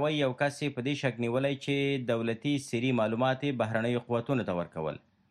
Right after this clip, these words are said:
د استخباراتو ادارې په ټویټر کې لیکلي دي چې مشکوک شخص داسې معلومات یو بهرني هیواد ته ورکول چې د ناروې اساسي ملي ګټو ته زیان رسوي.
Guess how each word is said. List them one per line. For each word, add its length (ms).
د 120
استخباراتو 600
ادارې 440
په 100
ټویټر 320
کې 160
لیکلي 320
دي 80
چې 220
مشکوک 400
شخص 320
داسې 260
معلومات 420
یو 140
بهرني 400
هیواد 320
ته 140
ورکول 380
چې 200
د 120
ناروې 320
اساسي 420
ملي 240
ګټو 320
ته 240
زیان 240
رسوي. 320